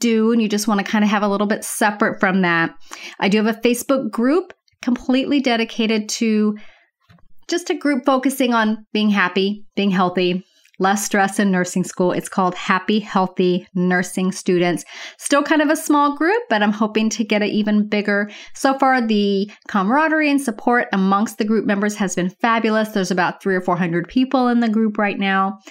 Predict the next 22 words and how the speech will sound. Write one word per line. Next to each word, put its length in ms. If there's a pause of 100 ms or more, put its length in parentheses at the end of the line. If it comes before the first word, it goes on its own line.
(240)
Would 140
love 460
to 140
grow 300
that. 380
Please 400
go 100
over 120
to 60
Facebook, 520 (260)
look 160
for 140
Happy 420
Healthy 720
Nursing 480
Students. 800
We 100
would 200
love 500
to 100
have 380
you. 340